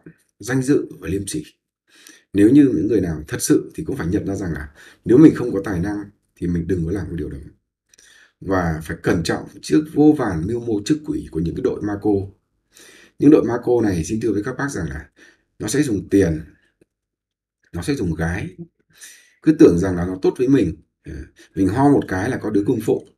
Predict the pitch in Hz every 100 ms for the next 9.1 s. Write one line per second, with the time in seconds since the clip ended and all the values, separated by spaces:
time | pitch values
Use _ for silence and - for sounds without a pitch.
0 | - - _ - 98 87 82 113 107 104
1 | - 165 170 - 101 87 87 92 120 117
2 | 113 127 113 113 110 123 101 - 101 139
3 | 151 - - _ - _ - 85 85 110
4 | 104 113 107 123 156 160 - 95 107 95
5 | 85 127 131 123 113 123 107 - - -
6 | - - - - _ _ - 98 92 82
7 | - 87 104 117 104 104 101 101 147 127
8 | 90 107 - 131 101 87 - - 107 98
9 | 82